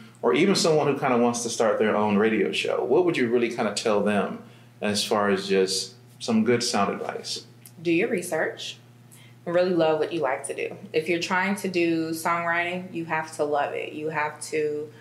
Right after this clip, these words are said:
Speaker 2: um, immerse yourself in it. You have to read because, yeah, there are books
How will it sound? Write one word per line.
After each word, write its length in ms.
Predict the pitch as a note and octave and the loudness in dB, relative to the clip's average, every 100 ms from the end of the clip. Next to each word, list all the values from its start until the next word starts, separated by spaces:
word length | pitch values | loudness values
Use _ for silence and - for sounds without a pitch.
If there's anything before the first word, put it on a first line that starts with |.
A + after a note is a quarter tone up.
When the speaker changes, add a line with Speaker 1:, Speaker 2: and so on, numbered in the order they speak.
| - - - - | -20 -20 -14 -2
Speaker 2:
um, 440 | D#3 D3+ D3 D3+ - | 0 0 -2 -6 -2
immerse 340 | D#3 D#3+ D#3+ | 0 0 -2
yourself 400 | E3+ E3 D3 D3 | -4 0 -2 0
in 140 | D#3 A2+ | -2 -2
it. 160 | B2 | -4
You 100 | C#3+ D#3 | -6 -4
have 260 | D#3+ F#3+ | -2 -2
to 80 | F#3+ | -2
read 440 | D#3+ E3 D#3 D3+ - | 0 -2 -2 -6 -8
because, 260 | D#3+ F#3 | -2 0
yeah, 180 | G3+ F3 | 0 0
there 160 | E3 E3 | 2 2
are 160 | F3+ | 2
books 460 | G3 E3 - - - | 2 2 0 -4 -8